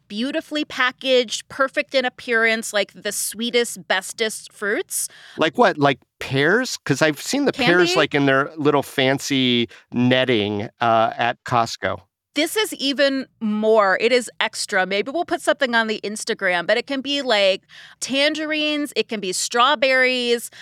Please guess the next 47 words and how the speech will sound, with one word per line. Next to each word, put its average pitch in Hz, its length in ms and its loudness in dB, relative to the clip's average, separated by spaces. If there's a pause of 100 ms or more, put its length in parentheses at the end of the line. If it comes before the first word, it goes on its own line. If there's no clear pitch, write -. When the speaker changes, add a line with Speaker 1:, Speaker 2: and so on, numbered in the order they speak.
(120)
Speaker 1:
Melons 311 520 0
are 294 80 2
especially 262 580 -4
prime, 208 560 -4
though. 277 200 2
There's 226 200 -2
something 220 500 -6
like, 185 280 0
I 254 100 0
d-, 254 80 2
I 247 140 0
don't 254 140 2
know 226 60 -2
if 226 80 -6
there's 214 160 -2
also, 196 300 -2
like, 185 180 -4
another 190 280 0
cultural 196 440 -6
thing 190 260 -8
going 190 320 -4
on, 190 300 -2
but, 185 160 -4
like 190 240 0
Speaker 2:
So 196 280 2
are 165 100 6
they 160 100 4
putting 185 300 6
little 139 220 6
hats 135 360 0
on 262 160 4
them? 262 180 4
Googly 196 440 4
eyes? 233 320 2
What's 262 300 2
Speaker 1:
Kind, - 100 -12 (160)
yeah, 269 520 2
kind 330 260 0
of. - 100 6
Speaker 2:
Oh - 20 2
my 311 180 6
Speaker 1:
Well, 392 80 6
no, 320 180 8
no, - 60 6
Speaker 2:
gosh. 339 120 4
Speaker 1:
no, 359 100 2
no. 233 200 2